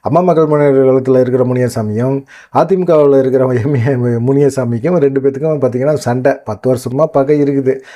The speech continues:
அந்த பகைக்காக எதிர் எதிர் துருவமாவே அவங்க இருந்துகிட்டே இருந்தாங்க. அந்த பகையை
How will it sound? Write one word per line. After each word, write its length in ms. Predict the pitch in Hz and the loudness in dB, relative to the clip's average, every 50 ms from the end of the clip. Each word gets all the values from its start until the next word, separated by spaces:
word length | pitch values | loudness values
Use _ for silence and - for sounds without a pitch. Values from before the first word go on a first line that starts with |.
| - - | -20 -12
அந்த 220 | - 131 156 165 151 | -6 -4 -2 -2 0
பகைக்காக 480 | 151 156 151 170 185 175 170 156 160 | 0 2 2 2 2 2 2 2 2
எதிர் 300 | 160 156 143 139 139 170 | 2 2 2 2 2 2
எதிர் 300 | 170 160 147 143 143 135 | 2 2 2 2 2 0
துருவமாவே 520 | 127 131 139 156 151 143 143 139 131 135 147 | 0 0 0 2 2 2 2 0 2 2 2
அவங்க 240 | 165 170 156 139 135 | 2 2 2 2 0
இருந்துகிட்டே 420 | 131 139 139 147 143 139 139 147 143 131 | 0 0 0 0 0 0 2 0 0 0
இருந்தாங்க. 240 | 127 123 117 107 101 - - - | 0 -2 -4 -4 -6 -10 -10 -6
அந்த 120 | 135 143 | -4 -2
பகையை 360 | 135 - 143 139 180 190 185 | 0 0 0 2 2 0 0